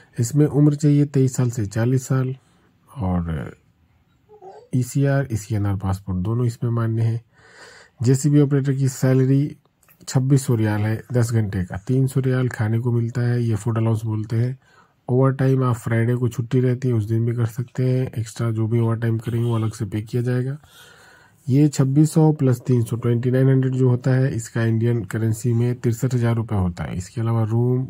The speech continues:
मेडिकल कार्ड, इकामा, ये सब कंपनी आपको प्रोवाइड करती है। रूम से लेकर साइट तक जाने के लिए गाड़ियाँ भी कंपनी provide करती है। अगर आप दो साल पूरा complete काम करते हो, तो आपको return अपने देश आने के लिए भी ticket company free देती है।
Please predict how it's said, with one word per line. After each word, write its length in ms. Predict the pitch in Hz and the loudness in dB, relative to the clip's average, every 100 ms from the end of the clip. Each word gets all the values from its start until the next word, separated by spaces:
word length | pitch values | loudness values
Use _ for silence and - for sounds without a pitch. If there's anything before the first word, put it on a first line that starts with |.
| 139 | -6
मेडिकल 320 | 113 113 117 | -6 -4 -4
कार्ड, 400 | 117 117 117 110 | -4 -2 -2 -2
इकामा, 400 | 101 110 107 117 | -6 -6 -4 -2
ये 120 | 110 | -2
सब 200 | 104 110 | -4 -8
कंपनी 360 | - 104 101 107 | -8 -8 -6 -6
आपको 280 | 101 98 104 | -6 -8 -10
प्रोवाइड 340 | - 98 101 | -6 -6 -6
करती 360 | 107 113 - 113 | -8 -10 -4 -2
है। 200 | 113 131 _ - - - - - _ _ - | -2 -6 _ -20 -20 -20 -20 -20 _ _ -2
रूम 200 | 135 139 | 2 4
से 120 | 135 | 4
लेकर 260 | 135 135 139 | 2 2 0
साइट 340 | 131 123 120 | 0 -2 -2
तक 100 | 120 | -2
जाने 340 | 113 110 110 110 | -2 0 0 0
के 140 | 113 | -2
लिए 260 | 113 113 110 | -2 -2 -2
गाड़ियाँ 420 | 104 101 104 110 | -2 -2 0 0
भी 180 | 110 123 | 0 -4
कंपनी 480 | - 110 107 110 107 | -4 -8 -2 0 0
provide 340 | 104 92 87 | 0 0 0
करती 340 | 87 - - | -6 -10 -16
है। 120 | 101 - - | -18 -16 -10
अगर 200 | 104 117 | -6 -2
आप 120 | 117 | -2
दो 220 | 110 117 | 0 0
साल 200 | 107 113 | 0 -2
पूरा 320 | 107 - 107 101 | -6 -6 -4 -4
complete 380 | 104 98 101 | -6 -6 -8
काम 220 | - 117 123 | -4 -4 -2
करते 300 | 131 131 131 | -4 -2 -2
हो, 200 | 131 131 | -2 -4
तो 140 | - | -6
आपको 360 | - 98 - 107 | -8 -8 -8 -8
return 460 | 101 104 120 120 - | -6 -2 -2 -2 -6
अपने 280 | 110 - 113 | -10 -6 -4
देश 240 | 104 110 113 | -2 -2 -2
आने 280 | 113 110 113 | -4 -4 -4
के 140 | - | -4
लिए 120 | 113 | -2
भी 120 | 117 | -2
ticket 380 | 113 107 135 147 | -4 -6 -6 -6
company 380 | - 107 113 143 | -6 -8 -4 -4
free 240 | 139 127 | -2 0
देती 300 | 117 92 - | 0 -2 -6
है। 80 | 78 | -16